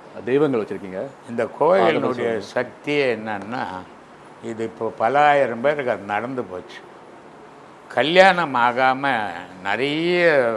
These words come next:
Speaker 2: ஜனங்க அவஸ்தைப்படுது. அந்த மாதிரி கல்யாணம் ஆகாத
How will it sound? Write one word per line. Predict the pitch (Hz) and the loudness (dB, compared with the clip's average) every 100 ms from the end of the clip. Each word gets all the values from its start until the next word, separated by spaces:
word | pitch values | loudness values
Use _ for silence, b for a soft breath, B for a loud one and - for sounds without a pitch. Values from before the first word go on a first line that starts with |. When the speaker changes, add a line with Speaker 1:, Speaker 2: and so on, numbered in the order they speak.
| 107 107 | -4 -2
Speaker 2:
ஜனங்க | 113 123 120 113 107 101 104 | -2 -4 -6 -4 -4 -4 -4
அவஸ்தைப்படுது. | 113 - - 104 98 92 104 - - - - - - - - - - - - - - | -6 -6 -12 -10 -10 -14 -16 -20 -20 -20 -20 -20 -20 -20 -20 -20 -20 -20 -20 -16 -6
அந்த | 120 131 | 0 2
மாதிரி | 139 170 185 147 | 4 6 4 4
கல்யாணம் | - 139 175 185 175 | 2 4 6 6 6
ஆகாத | 160 139 139 131 | 4 6 4 4